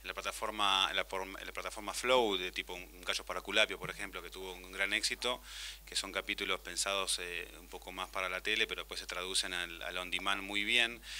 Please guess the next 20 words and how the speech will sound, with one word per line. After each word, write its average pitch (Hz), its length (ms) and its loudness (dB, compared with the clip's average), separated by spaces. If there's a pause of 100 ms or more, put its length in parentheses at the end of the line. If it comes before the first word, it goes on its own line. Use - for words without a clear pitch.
(220)
El 90 80 -8
mayor 95 300 2
consumo 113 500 0
de 110 120 8
eso 113 180 4
después 104 320 0
se 98 160 4
da 107 360 6
en 95 120 -6
el, 90 240 -2
en 90 100 -6
el 90 80 -2
set-top 104 300 0
box, 123 340 2
pero 92 300 -2
algo 104 280 2
también 101 260 -2
se 104 120 2
va 104 120 2
trasladando 98 720 0